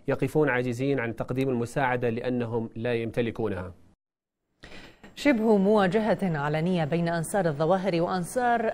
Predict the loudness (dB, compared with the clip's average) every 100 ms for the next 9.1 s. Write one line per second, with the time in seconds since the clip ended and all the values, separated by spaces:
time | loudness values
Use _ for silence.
0 | 2 0 2 0 0 -2 -6 -6 -4 -4
1 | -2 -2 -4 -4 -2 -2 -2 -6 -4 -6
2 | -2 -2 -2 -2 -4 -2 -4 0 0 -2
3 | -6 -4 -4 -4 -2 -2 -2 -4 -8 -4
4 | -4 -2 -2 -4 -4 -2 -2 -2 -6 -18
5 | -20 0 2 2 2 2 4 2 2 0
6 | 0 -2 0 0 0 0 -2 -2 -2 -2
7 | -2 -2 -4 -2 0 0 0 0 0 0
8 | -2 -2 -4 -4 -6 -4 -4 -6 -2 -4